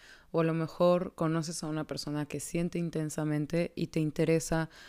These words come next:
conocer de su sentir. Creo que las personas que sentimos intensamente tenemos una señal de que lo hacemos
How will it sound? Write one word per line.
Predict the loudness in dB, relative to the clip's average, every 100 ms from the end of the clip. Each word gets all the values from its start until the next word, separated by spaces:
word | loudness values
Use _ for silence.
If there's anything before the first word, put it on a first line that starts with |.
| -16
conocer | 4 6 6 2 4 6 6
de | 4 0
su | -2
sentir. | -2 -4 0 0 -2 -6 2
Creo | 6 8 6 4 -4 _
que | 0 2
las | 0
personas | 0 -2 -2 -6 -6
que | -6
sentimos | -4 -4 -2 -2 -2
intensamente | -2 -2 0 0 2 0
tenemos | 0 0 0 -2 -2
una | -2
señal | -2 -2 0 -2 -2
de | -4
que | -4
lo | -4
hacemos | -4 -4 -4 -4